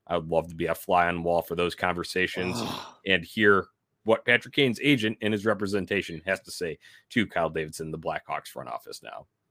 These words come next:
Speaker 2: Yeah, absolutely. Because, eh, to your point, Johnny, l-, right, he kind of,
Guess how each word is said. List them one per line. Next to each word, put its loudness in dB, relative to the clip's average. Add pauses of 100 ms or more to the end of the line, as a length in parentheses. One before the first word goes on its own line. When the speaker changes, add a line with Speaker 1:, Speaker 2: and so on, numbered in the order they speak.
(360)
Speaker 2:
Yeah, 4 (260)
absolutely. 4
Because, 2 (400)
eh, -12
to -4
your 4
point, 0
Johnny, -2
l-, -8
right, -2
he -4
kind 2
of, 4